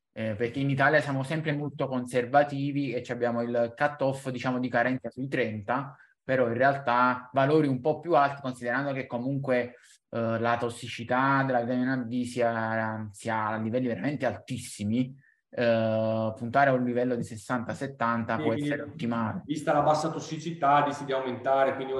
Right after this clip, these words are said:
Speaker 2: non, non i classici venti quaranta standard proposti ai laboratori, ma più su. Sì, io questo nella mia, nella mia esperienza devo dire che non, non l'ho mai consigliato, però ne, ne approfitterò per, per consigliarlo. Quindi lui dice appunto per i bassi livelli di tossicità di stare più alti.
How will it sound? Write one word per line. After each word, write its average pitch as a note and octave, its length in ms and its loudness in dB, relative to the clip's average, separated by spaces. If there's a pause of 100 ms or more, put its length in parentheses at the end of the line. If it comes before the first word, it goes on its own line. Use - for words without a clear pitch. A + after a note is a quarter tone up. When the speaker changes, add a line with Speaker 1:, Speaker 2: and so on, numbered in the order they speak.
Speaker 2:
non, C#3 240 -2
non D3 180 2
i D#3+ 100 2
classici D3+ 480 0
venti D3 320 -4
quaranta C#3 480 0
standard C3+ 600 0
proposti C#3 360 -6
ai B2+ 80 -4
laboratori, C3 920 -2
ma B2 640 -2
più C3 100 -6
su. - 640 -4
Sì, - 560 0 (220)
io F3 200 4
questo F3 360 2
nella D3 220 2
mia, D3 640 2
nella C3+ 260 -4
mia C#3+ 100 -2
esperienza C#3+ 520 -4
devo C3 200 -2
dire C3+ 280 -2
che C3+ 120 -4
non, B2+ 260 -4
non B2 280 -6
l'ho C3+ 100 0
mai C3+ 140 -2
consigliato, A#2+ 600 -6
però A#2+ 400 -2
ne, B2 240 -8
ne B2+ 120 -6
approfitterò A#2+ 800 -6
per, A2 600 -6
per - 120 -18
consigliarlo. A2 580 -8
Quindi C3+ 180 -4
lui D3 100 4
dice C#3+ 220 0
appunto C3 280 -6
per C3+ 120 -4
i B2 40 -4
bassi C#3+ 280 -2
livelli C#3 180 -2
di C#3 80 -2
tossicità C#3 400 -8
di - 80 -4
stare A#2+ 220 -6
più A#2+ 120 -4
alti. A2 320 -2